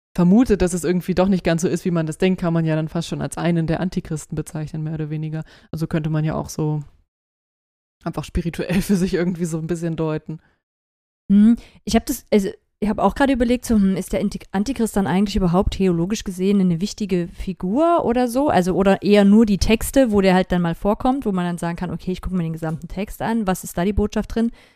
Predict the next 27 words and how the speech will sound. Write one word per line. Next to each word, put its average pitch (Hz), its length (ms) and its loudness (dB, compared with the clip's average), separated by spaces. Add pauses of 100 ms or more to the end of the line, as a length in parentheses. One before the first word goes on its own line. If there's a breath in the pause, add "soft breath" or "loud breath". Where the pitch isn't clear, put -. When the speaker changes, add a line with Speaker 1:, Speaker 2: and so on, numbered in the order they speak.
(420 soft breath)
Speaker 2:
Weil 185 100 6
wenn 226 120 8
ich 202 100 0
die 262 140 0
Deutung 220 420 4
nehme, 208 240 2
die 196 140 -4
du 190 100 -2
gerade - 240 -6
beschrieben 254 320 -6
hast, 262 160 0
Pauline, 240 380 2 (240 soft breath)
dann 185 160 4
hat 202 140 4
es 220 100 -2
wieder, 214 240 4
und 196 100 0
das 190 140 -4
weht 202 160 2
mich 208 100 2
die 170 100 -6
ganze 190 280 0
Zeit 220 200 -2
schon 226 140 4
so 202 140 4
sehr 202 260 6
an, 208 240 4